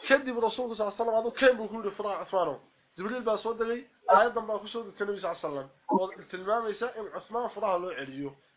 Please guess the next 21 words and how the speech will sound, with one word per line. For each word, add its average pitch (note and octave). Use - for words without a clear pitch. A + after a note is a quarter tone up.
kadib A3+
rasuulku G#3
wuu A#3+
celiyay G3
sallallahu G3+
alayhi F#3+
wasallam A#3+
wuxuuna A#3
baxay A3
isagoo G3
aayada F3+
akhriyay D#3
marka B3
al-Hajjabi B3
bimacnaa A#3
waa A3
xajabada A3
waxa A#3
la A#3
yiraahdaa G3+
Kacbada A#3+